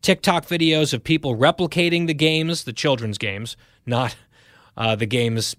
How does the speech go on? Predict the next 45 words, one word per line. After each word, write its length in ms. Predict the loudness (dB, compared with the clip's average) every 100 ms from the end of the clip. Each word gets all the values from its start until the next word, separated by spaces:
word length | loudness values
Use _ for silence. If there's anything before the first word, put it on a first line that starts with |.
| _
as 220 | -4 -2
they 160 | 0 -2
occur 260 | -2 -2
in 80 | -2
the 60 | -4
show, 260 | -4 -2
I 80 | -2
would 100 | -4
imagine, 340 | -4 -4 -4 -4
have 160 | -2
gone 220 | 0 0
viral. 520 | 2 4 4 2 0 -4 _ _ _ _ _ _ _ _ _ _
Online 400 | 2 4 2 2
retailers 640 | 0 2 0 0 0 -2
rushing 380 | 2 2 4 0
to 100 | 0
sell 240 | 0 0
Squid 320 | 0 -2 -4 0
Game 300 | 0 0 -4 -12 _
Halloween 500 | 0 2 4 6 4
costumes, 600 | 4 2 0 -2 -6 -8 -12 -20 _ _
which 360 | 0 2 2 -4
actually 460 | -2 0 0 2 2
would 160 | 2 2
be 120 | 2
a 60 |
pretty 200 | 2 0
good 160 | 0 -2
costume, 480 | -2 -2 -4 -12 -18 _ _ _ _ _ -6
especially 440 | -2 2 2 2
some 180 | 0 0
of 60 | 0
the 80 |
guards 640 | -2 0 2 0 -2 -6 -8 _ _ _ _ _ _
or 80 | -4
maybe 240 | 0 0 0
the 100 | -4
boss. 440 | -2 0 0 0
The 100 | -2
boss 360 | 0 2 2 0
has 120 | -2
a 60 |
pretty 360 | -4 -6 -4 -4
awesome 440 | -4 -4 -4 -6
costume 460 | -6 -6 -6 -12 -18